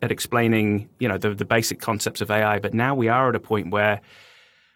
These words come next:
to explain what a large language model is and to try and go into, you know, multi-headed attention is, I was reaching for that as a, as a, as a particularly technical concept. But even to explain, you know, how do you get to the point where you make a word into a number, where you take a number and turn it into something called a,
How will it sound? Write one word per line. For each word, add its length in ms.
to 100
explain 340
what 140
a 40
large 280
language 380
model 240
is 160
and 80
to 80
try 160
and 100
go 140
into, 360
you 80
know, 180
multi-headed 540
attention 720
is, 320
I 60
was 160
reaching 240
for 140
that 180
as 100
a, 160
as 120
a, 120
as 120
a 40
particularly 400
technical 380
concept. 440
But 180
even 260
to 100
explain, 600
you 80
know, 80
how 260
do 100
you 80
get 240
to 80
the 80
point 260
where 120
you 160
make 220
a 40
word 300
into 240
a 40
number, 460
where 140
you 140
take 240
a 40
number 320
and 140
turn 180
it 60
into 140
something 280
called 280
a, 180